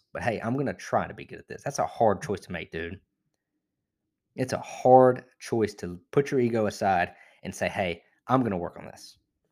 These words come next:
Or another example, here you go. Having that difficult conversation instead of avoiding conflict and letting it escalate further down the road. Ooh. I'm not a big fan of confrontation.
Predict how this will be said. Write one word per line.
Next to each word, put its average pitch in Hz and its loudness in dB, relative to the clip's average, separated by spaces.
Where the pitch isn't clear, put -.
Or 101 0
another 113 2
example, 90 -6
here 101 0
you 98 0
go. 87 -4
Having 156 2
that 110 -4
difficult 135 2
conversation 104 -2
instead 113 -2
of 104 0
avoiding 101 2
conflict 90 -2
and 95 -8
letting 101 -2
it 92 -10
escalate 95 -4
further 107 4
down 90 -2
the 85 -14
road. 92 -6
Ooh. 98 -4
I'm 117 0
not 110 0
a 95 -14
big 95 -4
fan 92 -8
of 76 -12
confrontation. - -10